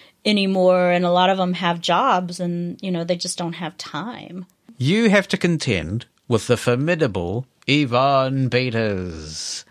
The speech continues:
Speaker 2: who writes, "Hello, Jonathan. This is Yvonne Peters, just in case we're in any doubt,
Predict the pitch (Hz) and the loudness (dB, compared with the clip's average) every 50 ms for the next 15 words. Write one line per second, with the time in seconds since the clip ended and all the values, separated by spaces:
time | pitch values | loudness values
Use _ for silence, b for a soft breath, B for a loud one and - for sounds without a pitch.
0 | b b - - 127 143 147 139 131 135 139 143 117 92 - - - - - - | b b -4 0 2 2 2 2 2 2 2 2 2 0 -2 -4 -6 -6 -6 -6
1 | - - 131 131 113 101 107 110 120 117 110 131 131 151 175 - - 123 92 92 | -4 0 0 2 2 2 2 0 0 0 0 0 0 0 0 -2 -2 -2 -2 -2
2 | 92 95 101 123 160 151 143 - - 147 139 110 143 147 123 135 139 143 143 127 | -4 -2 2 4 4 4 4 0 -2 -2 0 2 2 2 2 2 0 0 0 0
3 | 139 147 185 185 139 98 87 92 - 117 104 - 104 98 101 104 107 110 110 110 | 0 0 0 0 -2 -4 -4 -4 -4 -4 -4 -4 -4 -4 -4 -4 -4 -4 -4 -2
4 | 117 131 147 143 123 131 156 139 110 - | -2 -2 -2 -2 -2 0 0 -2 -2 -4